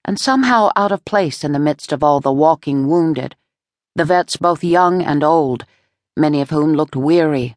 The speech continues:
and dazed and shell-shocked, long months and even years after their final days in battle. A tall young man was seated at the piano, his nimble fingers frolicking over the keys.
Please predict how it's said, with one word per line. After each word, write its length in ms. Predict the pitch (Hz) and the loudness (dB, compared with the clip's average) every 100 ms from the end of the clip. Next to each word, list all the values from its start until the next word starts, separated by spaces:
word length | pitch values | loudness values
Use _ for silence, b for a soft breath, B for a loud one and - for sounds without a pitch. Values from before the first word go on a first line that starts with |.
| _ | _
and 180 | 139 123 | -4 0
dazed 540 | 151 160 147 127 - | 2 2 0 -4 -6
and 120 | 139 135 | -6 -4
shell-shocked, 840 | - 220 180 - 127 123 - - _ _ _ _ _ - | -2 -2 -2 -4 -6 -6 -14 -20 _ _ _ _ _ -2
long 460 | 175 202 202 185 | 2 4 4 2
months 480 | 185 170 135 - - _ _ - | 0 0 -4 -14 -18 _ _ -8
and 120 | 156 | -6
even 240 | 202 240 | -2 0
years 480 | 165 185 233 165 127 | 2 2 2 0 0
after 280 | 131 - 135 | -4 -2 -4
their 160 | 143 139 | -2 -4
final 440 | - 160 151 147 | 0 0 2 -2
days 420 | 135 156 139 139 | 0 -2 -2 -4
in 140 | 131 127 | -4 -2
battle. 420 | 143 143 127 - _ _ _ _ _ _ _ _ _ _ _ _ _ _ _ _ _ _ _ _ _ _ _ - | -2 -2 -6 -14 _ _ _ _ _ _ _ _ _ _ _ _ _ _ _ _ _ _ _ _ _ _ _ -8
A 80 | |
tall 260 | 202 226 220 | 0 2 2
young 280 | 202 185 170 | 2 0 0
man 280 | 160 170 185 | 0 0 0
was 140 | 175 | -2
seated 340 | - 185 156 | -2 -2 -2
at 100 | 160 | -4
the 80 | 156 | -4
piano, 560 | 151 165 165 147 127 - _ _ _ | -4 0 2 0 -4 -10 _ _ _
his 140 | 220 170 | -4 0
nimble 300 | 220 202 185 | 0 0 -2
fingers 500 | 202 202 139 131 - | -2 -2 -2 -6 -6
frolicking 600 | - 185 156 139 139 139 | 0 2 2 -2 -2 -2
over 180 | 139 | -2
the 100 | 135 | -6
keys. 540 | 131 185 160 113 - | -4 -2 -2 -4 -8